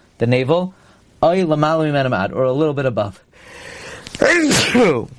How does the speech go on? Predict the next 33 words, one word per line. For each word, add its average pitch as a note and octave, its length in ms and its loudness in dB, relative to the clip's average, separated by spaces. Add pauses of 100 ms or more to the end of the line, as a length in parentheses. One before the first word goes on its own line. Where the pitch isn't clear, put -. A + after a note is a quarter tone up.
(1900)
This F#3 280 2
is D#3+ 80 4
very E3 180 2
important. A#2+ 500 0 (460)
Roichav F3+ 560 2
haratzuay D#3+ 640 2
shel C#3 200 0
yad, C3+ 280 0
the B2 80 -2
width F#3+ 400 -2 (480)
of C#3 160 2
the C#3+ 80 0
strap D#3+ 340 -2
of C3 100 0
the B2 80 2
hand, D3 300 0
v'shel B2 340 -2
rosh, F3 420 0 (520)
ka'orech F#3+ 760 0
sa'ira E3+ 460 0
lefachos, A#2+ 680 -2 (380)
is D#3+ 180 2
at D3+ 200 2
least, A3+ 480 0 (2250)
is D#3+ 140 2
at D#3+ 180 0
least G#3+ 520 0
the C#3+ 180 2
length F3+ 340 0
of C#3+ 160 0
a C#3 80 2
barley B2+ 380 0
corn. F#2 340 -6